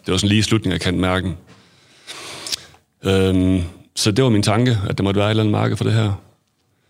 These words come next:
Øhm, så jeg begyndte at google. Igen, jeg, jeg anede ikke noget som helst, noget, noget som helst. Øh,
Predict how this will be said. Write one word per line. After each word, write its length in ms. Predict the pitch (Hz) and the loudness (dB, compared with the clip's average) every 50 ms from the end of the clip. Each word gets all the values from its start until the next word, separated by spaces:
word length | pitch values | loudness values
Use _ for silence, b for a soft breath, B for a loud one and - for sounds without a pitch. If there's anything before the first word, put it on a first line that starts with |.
| _ _ _ _ _ _ _ - - | _ _ _ _ _ _ _ -6 -2
Øhm, 380 | 95 95 95 92 90 90 90 | -2 0 0 0 -2 -2 -2
så 140 | - - 104 | -2 -2 -2
jeg 80 | 95 90 | 0 0
begyndte 200 | 92 98 104 113 | 2 2 2 2
at 60 | 110 | 2
google. 360 | 98 113 117 117 117 107 87 82 - _ _ - | 2 2 2 2 0 -2 -4 -6 -10 _ _ -6
Igen, 200 | 101 95 98 95 | -4 -2 0 0
jeg, 180 | 92 90 92 | 0 0 0
jeg 100 | 92 92 92 | 0 0 0
anede 120 | 92 98 98 | 0 0 -2
ikke 100 | 92 92 | -2 -2
noget 140 | 90 90 | -2 -2
som 60 | - 92 | -2 -2
helst, 140 | 90 - 90 | -4 -2 0
noget, 320 | 92 92 92 95 98 - | 0 0 0 0 -2 -2
noget 220 | 92 92 92 92 90 | -4 -4 -4 -2 -2
som 80 | - 90 | -2 -4
helst. 320 | 90 92 - - - - _ _ - - | -4 -4 -8 -10 -12 -14 _ _ -16 -10
Øh, 520 | - - 92 92 95 92 90 90 90 - | -6 -4 -4 -2 -2 -4 -4 -4 -4 -4